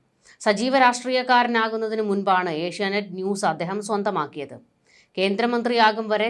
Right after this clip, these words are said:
ചാനൽ ചെയർമാനുമായിരുന്നു. സജീവ രാഷ്ട്രീയം തുടങ്ങിയതോടെ ആ പദവി ഒഴിയുകയും ചെയ്തു. ഈ സാഹചര്യത്തിലാണ് വസീഫിൻ്റെ പോസ്റ്റും അതിനുള്ള രാജീവിൻ്റെ പ്രതിരോധവും വന്നിരിക്കുന്നത്. എന്നാൽ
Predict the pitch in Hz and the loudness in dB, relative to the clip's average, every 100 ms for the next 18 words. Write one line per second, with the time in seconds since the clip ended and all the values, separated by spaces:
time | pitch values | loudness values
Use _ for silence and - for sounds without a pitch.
0 | 233 214 196 208 233 233 202 196 202 202 | -2 -2 -2 -2 -4 -4 -2 -2 -2 -2
1 | 202 165 135 135 123 123 _ _ _ 185 | -2 -2 -6 -10 -14 -20 _ _ _ -6
2 | 180 226 240 226 233 - 240 247 226 202 | -2 0 6 6 6 0 -6 -4 -4 -2
3 | 214 226 226 220 208 196 139 - _ 190 | -2 -2 -2 -2 0 -2 -4 -10 _ 2
4 | 233 240 226 214 233 - 190 202 226 214 | 4 4 4 2 -2 -2 -2 -2 -2 0
5 | 185 170 147 131 113 - 170 180 185 202 | 0 -2 -8 -12 -18 -14 -8 0 0 0
6 | 214 208 220 202 214 185 185 226 226 226 | -2 -2 0 0 0 -4 -4 -6 -4 -4
7 | 226 190 202 202 226 226 180 196 214 202 | -4 -4 -6 -6 -10 -10 -10 -4 -2 0
8 | 208 180 175 196 190 220 208 202 220 285 | 0 2 0 -2 -6 -4 -4 -2 -2 -4
9 | - _ _ 190 175 214 202 190 170 151 | -12 _ _ -4 0 2 2 0 -4 -6
10 | 156 156 147 143 135 - _ _ - - | -8 -10 -12 -14 -18 -20 _ _ -20 -6
11 | 196 220 | 0 2